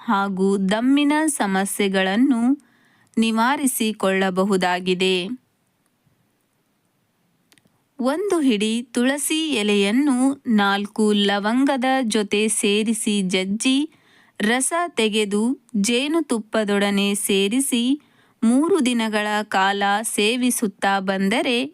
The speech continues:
ಕೆಮ್ಮಿನ ಸಮಸ್ಯೆಯು ಗುಣಮುಖವಾಗುತ್ತದೆ. ಮೆಂತೆ ಸೊಪ್ಪು ಹಾಗೂ ಹಸಿ ಶುಂಠಿಯನ್ನು ನೀರಲ್ಲಿ ಕುದಿಸಿ ಕಷಾಯ ಮಾಡಿ ಅದಕ್ಕೆ ಜೇನುತುಪ್ಪ ಸೇರಿಸಿ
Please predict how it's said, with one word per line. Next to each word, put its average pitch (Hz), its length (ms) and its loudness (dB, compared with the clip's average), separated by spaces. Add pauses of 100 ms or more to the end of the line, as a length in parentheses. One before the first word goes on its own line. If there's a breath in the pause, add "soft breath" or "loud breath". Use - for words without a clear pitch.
(180)
ಕೆಮ್ಮಿನ 285 400 0 (240)
ಸಮಸ್ಯೆಯು 233 680 -2 (280)
ಗುಣಮುಖವಾಗುತ್ತದೆ. 196 1300 0 (1400 soft breath)
ಮೆಂತೆ 339 400 -2 (220)
ಸೊಪ್ಪು 214 420 -2 (220)
ಹಾಗೂ 196 380 0 (220)
ಹಸಿ 233 380 -2 (160)
ಶುಂಠಿಯನ್ನು 208 800 0 (580 soft breath)
ನೀರಲ್ಲಿ 277 680 2
ಕುದಿಸಿ 208 560 -2 (200)
ಕಷಾಯ 214 440 0 (200)
ಮಾಡಿ 190 340 0 (460 soft breath)
ಅದಕ್ಕೆ 202 500 -2 (280)
ಜೇನುತುಪ್ಪ 262 720 0 (240)
ಸೇರಿಸಿ 208 600 0